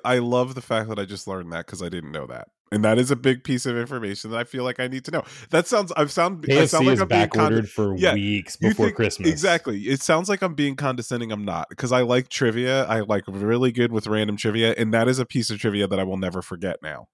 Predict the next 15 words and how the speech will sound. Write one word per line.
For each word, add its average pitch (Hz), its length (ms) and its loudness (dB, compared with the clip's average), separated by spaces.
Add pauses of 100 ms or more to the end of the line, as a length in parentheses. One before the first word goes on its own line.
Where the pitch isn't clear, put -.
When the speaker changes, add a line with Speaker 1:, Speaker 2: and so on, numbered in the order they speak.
Speaker 1:
okay? 104 360 -2 (360)
I 120 80 0
remember 127 400 2
weird 127 440 0
things. 87 500 -6
I 110 120 -2
love 123 320 2
that 117 160 2
I 110 120 -2
know 104 180 -6
that 101 120 -12
I 104 60 -6
have 101 120 -8
that 95 120 -8
information. 92 540 -12